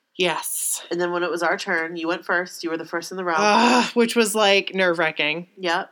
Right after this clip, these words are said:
Speaker 2: but you did well.
Speaker 1: Okay, I talked to Danny. I talked to all of them. They
Speaker 2: Yep.
Speaker 1: were all, like, okay, so one of my biggest fears, this was one of my biggest fears,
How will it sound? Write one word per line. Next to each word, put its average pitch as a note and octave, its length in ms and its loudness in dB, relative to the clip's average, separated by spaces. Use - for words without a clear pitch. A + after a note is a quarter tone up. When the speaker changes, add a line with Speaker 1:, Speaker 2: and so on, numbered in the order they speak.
Speaker 2:
but G#3 340 2
you G3 100 -6
did G3+ 120 0
well. G3 360 0
Speaker 1:
Okay, F3+ 320 2
I G3 80 -2
talked E3+ 280 -2
to G#3+ 60 -6
Danny. A3 460 2
I G#3+ 60 2
talked A3+ 200 2
to B3 60 6
all A3 180 6
of G3+ 80 0
them. F#3+ 380 2
They C#4 80 2
Speaker 2:
Yep. D4 80 4
Speaker 1:
were D#4+ 120 4
all, C#4+ 420 4
like, A#3+ 280 2
okay, A3+ 300 2
so A3 560 0
one A#3 180 0
of D4 60 4
my F#4 140 4
biggest A#3 420 4
fears, - 460 -4
this - 160 -4
was A3 120 -4
one A3+ 120 2
of A3 60 0
my A3 120 4
biggest G3+ 320 2
fears, E3+ 340 0